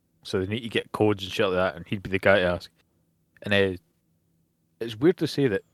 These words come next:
Bill Burr's character goes through some character growth because he actually, you know, he gets his own arc when he finds some, he, some guy he recognizes, some guy that he used to work for, and you can just see Bill Burr, Bill Burr, you know, trying to get at him,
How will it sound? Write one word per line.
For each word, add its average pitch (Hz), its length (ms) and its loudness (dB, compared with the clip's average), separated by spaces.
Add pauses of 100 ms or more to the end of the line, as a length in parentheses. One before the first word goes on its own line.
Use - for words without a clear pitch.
(140)
Bill 101 160 2
Burr's 104 160 2
character 113 340 -4
goes 101 220 -4
through 101 200 -2
some - 200 -14 (200)
character - 520 0
growth 135 380 -2 (480)
because 101 340 0
he 120 160 -2
actually, 92 460 -2 (120)
you 87 120 -12
know, 71 140 -16
he 90 120 -10
gets 98 180 -6
his 104 140 -8
own 113 160 -4
arc - 420 -2 (140)
when 90 100 -6
he 87 60 -6
finds 104 260 -4
some, 123 160 -6
he, 104 160 -4 (220)
some 110 180 -8
guy 98 400 0
he 104 80 -6
recognizes, 95 680 -2
some 98 140 -8
guy 90 120 0
that 92 80 -6
he 85 60 -8
used - 140 -10
to 95 80 -6
work 92 200 -6
for, 92 220 -4 (540)
and 101 100 -6
you 95 60 -6
can 104 120 -10
just 131 200 -6
see 120 120 -6
Bill 95 240 0
Burr, 107 160 -2 (160)
Bill 110 160 4
Burr, 95 380 0
you 87 80 -12
know, 82 180 -10 (460)
trying - 160 -2
to 92 80 -12
get 92 300 0
at 107 160 0
him, 117 100 -8